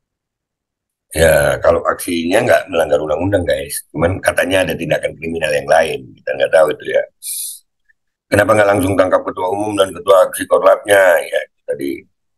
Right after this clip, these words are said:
Ini sudah. Belagunya bukan main, serius pesek, nggak tahu diri, dasar primitif. Nah, lu primitif tuh. Wahai umat muslim, buruh mereka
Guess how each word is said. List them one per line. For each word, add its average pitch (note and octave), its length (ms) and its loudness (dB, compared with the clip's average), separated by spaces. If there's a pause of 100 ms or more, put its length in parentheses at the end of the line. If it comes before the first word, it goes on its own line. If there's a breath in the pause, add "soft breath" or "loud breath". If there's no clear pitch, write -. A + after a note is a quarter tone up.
(460)
Ini D2+ 240 0
sudah. D#2 720 4 (1800)
Belagunya G2 420 2
bukan G2+ 240 4
main, G#2 300 4
serius G2 320 -4
pesek, G2 480 2
nggak E2 160 4
tahu F2+ 160 0
diri, F#2+ 400 0
dasar E2 320 -4
primitif. E2+ 560 -6 (160)
Nah, D#2 400 2
lu C#2+ 340 -6 (540)
primitif - 480 -4
tuh. - 260 -6 (400 soft breath)
Wahai G#2 320 4
umat G#2 160 4
muslim, G#2+ 480 2
buruh A2 320 -2
mereka G#2+ 320 4